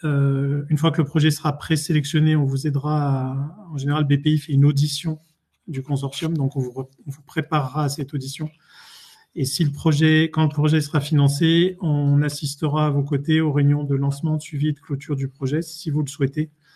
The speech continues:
Et puis également, euh, on, tout au long de la vie du projet, on sera à l'interface avec les financeurs publics ou, ou leur opérateur. Euh, de manière très schématique, euh, c'est un peu ce parcours. Alors, le, le porteur de projet est le, le petit monsieur en, en cravate, euh, et en costume bleu.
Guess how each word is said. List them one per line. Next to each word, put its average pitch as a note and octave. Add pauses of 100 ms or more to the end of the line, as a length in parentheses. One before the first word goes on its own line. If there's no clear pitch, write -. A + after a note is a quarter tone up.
(760)
Et C#3+
puis D3
également, C#3+
euh, C#3
on, C#3+
tout C#3+
au D3
long D3+
de C#3+
la C#3+
vie C#3
du C#3+
projet, C#3+
on D#3+
sera D3+
à -
l'interface C#3+
avec C#3
les C#3+
financeurs C#3
publics C3 (200)
ou, E3+
ou D#3
leur D3
opérateur. C3+ (1700)
Euh, C#3+ (800)
de C#3+
manière D#3
très -
schématique, F3+ (140)
euh, C#3+
c'est C#3+
un C#3+
peu D3
ce D#3
parcours. D#3+
Alors, C#3+
le, C#3
le C#3
porteur D3+
de D3
projet D3+
est C#3
le, C3+
le C#3+
petit C#3+
monsieur C#3+
en, C#3
en C#3+
cravate, C#3+
euh, C3+
et C#3+
en C3
costume C#3
bleu. D3